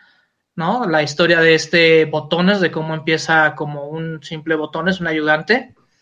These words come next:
y cómo va evolucionando tanto su relación con otros personajes, este, y todo alrededor de este hotel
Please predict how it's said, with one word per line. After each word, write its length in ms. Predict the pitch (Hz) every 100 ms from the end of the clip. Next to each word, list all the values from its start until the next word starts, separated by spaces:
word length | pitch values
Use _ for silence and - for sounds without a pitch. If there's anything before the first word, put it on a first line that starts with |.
| _ _ _ _ -
y 280 | 160 156 151
cómo 300 | 165 165 165
va 100 | 165
evolucionando 800 | 165 165 143 156 156 156 165 160
tanto 420 | 147 139 147 143
su 140 | 143
relación 440 | 151 147 139 165 160
con 200 | 175 165
otros 260 | 160 165
personajes, 880 | - 165 - 196 233 226 262 254 - _ _ _ _ _ _ _ _ - -
este, 1300 | 156 147 147 - _ 151 151 151 151 151 147 147 - _ _ _ _ _ _ _ _ _ _ _ _ _ _ _ _ _ _ _ _ _ -
y 80 | 180 185
todo 200 | 185 190
alrededor 460 | 180 165 156 156 156
de 180 | 160
este 220 | 151 143 151
hotel 440 | 139 139 135 _